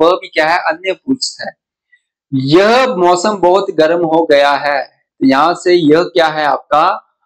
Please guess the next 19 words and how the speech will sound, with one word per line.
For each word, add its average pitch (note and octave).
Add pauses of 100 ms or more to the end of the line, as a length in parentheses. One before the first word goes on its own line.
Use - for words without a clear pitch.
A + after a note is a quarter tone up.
(140)
अन्य F3
पुरुष C#3
में B2
आएगा। A#2 (360)
वह F#3+
doctor F#3+
बनना F#3
चाहता F#3
है, F#3
किसी -
अन्य A3
के A#3
बारे D#3
में D3
बताया A#2+
जा A#2+
रहा B2+
है F3 (180)
वह। D3